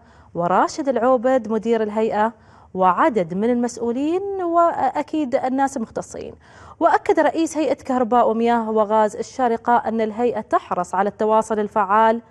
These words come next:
والمباشر مع جميع المؤسسات والهيئات في إمارة الشارقة،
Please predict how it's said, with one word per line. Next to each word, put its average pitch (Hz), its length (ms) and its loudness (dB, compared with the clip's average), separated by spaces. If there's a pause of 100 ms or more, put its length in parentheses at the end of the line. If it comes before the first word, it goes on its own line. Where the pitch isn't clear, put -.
(420)
والمباشر 339 840 0
مع 190 180 -2
جميع 202 340 -2
المؤسسات 220 720 -2 (420)
والهيئات 226 720 2
في 220 220 -6
إمارة 202 380 0
الشارقة، 240 560 -2